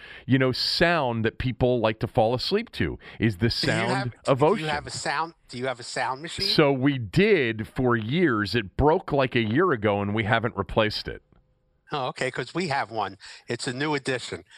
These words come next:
Speaker 1: Yeah, w-,
Speaker 2: And,
Speaker 1: we
Speaker 2: uh,
Speaker 1: need to
Speaker 2: I
Speaker 1: get a
Speaker 2: like
Speaker 1: new
Speaker 2: it.
Speaker 1: one.
Speaker 2: I, I like it. Uh, and, uh, one of the sounds is, are waves slapping up
Speaker 1: It's my favorite
Speaker 2: on,
Speaker 1: one.
Speaker 2: on the shore.
Speaker 1: Would
Speaker 2: Yeah.
Speaker 1: you rather hear waves or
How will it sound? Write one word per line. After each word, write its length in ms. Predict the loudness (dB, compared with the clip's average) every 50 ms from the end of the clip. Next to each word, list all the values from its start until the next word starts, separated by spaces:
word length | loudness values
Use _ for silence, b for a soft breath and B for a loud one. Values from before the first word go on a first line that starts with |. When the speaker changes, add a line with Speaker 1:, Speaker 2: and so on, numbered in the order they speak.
| B B 0
Speaker 1:
Yeah, 140 | 2 2 2
w-, 120 | 2 0
Speaker 2:
And, 300 | -2 -2 -4 -4 -4 -2
Speaker 1:
we 60 | 0 0
Speaker 2:
uh, 60 | 0
Speaker 1:
need 80 | 0
to 40 | 0
Speaker 2:
I 80 | 0 0
Speaker 1:
get 80 | 0
a 40 | -2
Speaker 2:
like 100 | -2 -2
Speaker 1:
new 100 | -4 -6
Speaker 2:
it. 40 | -6
Speaker 1:
one. 160 | -6 -10 -12 -16 _ _ _ _ _ -20 -20 -20 -20 -20 -20 _ _ _ _ _ -6
Speaker 2:
I, 140 | -6 -4 -2
I 180 | -2 -2 -2 -2
like 320 | -2 -2 -4 -4 -6 -10
it. 120 | -12 -12 _ _ _ _ -6
Uh, 600 | -4 -4 -4 -4 -4 -4 -6 -6 -8 -10 -12 -10 -6
and, 460 | -4 -4 -4 -6 -8 -12 -12 -8 -6 -4
uh, 240 | -2 -2 -2 -2 -4 _ B B B B B B B B
one 160 | -2 -2 -2
of 80 | -2 -2
the 80 | -4
sounds 540 | -4 -4 -4 -2 -2 0 -2 -2 -4 -4 -6
is, 100 | -6 -6 -4
are 220 | -2 -2 -2 -2
waves 440 | -2 -2 -2 0 0 -2 -4 -6 -10
slapping 500 | -8 -4 -2 -2 -2 -2 -2 -4 -2 -2
up 260 | -2 -2 -2 -4 -8 _ _ -16
Speaker 1:
It's 140 | -8 -4 -2
my 160 | 0 0 0
favorite 340 | 0 0 -2 0 0 0 0
Speaker 2:
on, 140 | 0 2
Speaker 1:
one. 180 | 2 2 0 0
Speaker 2:
on 100 | -4 -6
the 60 | -8 -8
shore. 460 | -6 -4 -2 -2 0 0 -2 -2 -2 2
Speaker 1:
Would 120 | 2 2
Speaker 2:
Yeah. 120 | 2 2 0
Speaker 1:
you 40 | 2
rather 280 | 4 4 4 4 2 0
hear 340 | 0 0 0 2 2 0
waves 720 | 0 0 0 2 2 2 2 2 0 -2 -2 -2 -4 -6 -4 -2
or 340 | 0 2 4 4 2 2